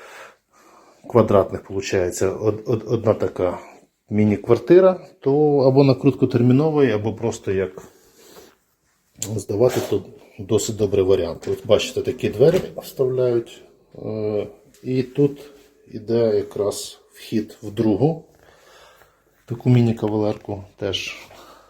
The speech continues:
сторона світу така, як в тій кімнаті, так, на одну сторону.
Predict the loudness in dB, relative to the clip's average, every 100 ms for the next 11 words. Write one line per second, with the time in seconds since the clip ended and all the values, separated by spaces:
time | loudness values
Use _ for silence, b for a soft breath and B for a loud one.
0 | _ b b b b b -12 -2 0 2
1 | 0 -2 -6 -6 -6 -6 -2 -2 -2 -4
2 | -18 _ -20 -20 _ _ _ _ b b
3 | b b b b b _ _ _ _ -18
4 | -14 -12 -4 -4 -2 -6 -2 -2 -2 -6
5 | -2 -4 -4 -10 -6 -4 -2 -6 -4 -2
6 | -2 -2 -6